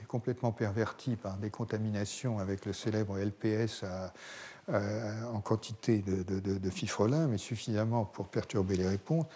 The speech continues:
Et en tout cas, donc, on ne sait toujours pas comment l'alun fonctionne, euh, réellement, euh, et son lien avec l'acide urique n'est pas, n'est pas réellement établi, enfin, pas, pas complètement établi en tout cas. Euh, mais là encore, il n'est pas impossible que l'alun, en tant que particule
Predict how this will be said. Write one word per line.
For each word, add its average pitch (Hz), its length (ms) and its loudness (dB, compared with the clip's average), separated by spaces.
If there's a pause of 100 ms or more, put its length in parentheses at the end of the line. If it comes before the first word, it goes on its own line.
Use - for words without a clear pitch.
(540)
Et 127 80 10
en 135 60 6
tout 156 140 6
cas, 143 220 8
donc, 160 400 6
on 120 120 6
ne 120 120 6
sait 127 180 4
toujours 123 320 4
pas 127 140 8
comment 110 440 4
l'alun 104 340 4
fonctionne, 135 680 4
euh, 107 160 4
réellement, 110 680 2 (500)
euh, 110 340 8
et 107 140 4
son 117 220 4
lien 120 180 8
avec 107 220 4
l'acide 107 320 2
urique 110 380 6
n'est 98 100 2
pas, 98 420 4
n'est 98 160 0
pas 104 200 6
réellement 104 460 4
établi, 95 520 2
enfin, 101 220 -2
pas, 92 260 -2
pas 98 140 4
complètement 110 540 0
établi 101 460 0
en 92 80 2
tout - 220 -8
cas. 160 240 0 (580)
Euh, 113 300 8
mais 120 160 10
là 143 140 8
encore, 143 540 6
il 110 100 2
n'est 117 80 6
pas 156 180 6
impossible 135 540 4
que 117 100 4
l'alun, 127 420 4
en 98 100 0
tant 107 180 -2
que 107 120 -4
particule 110 680 -2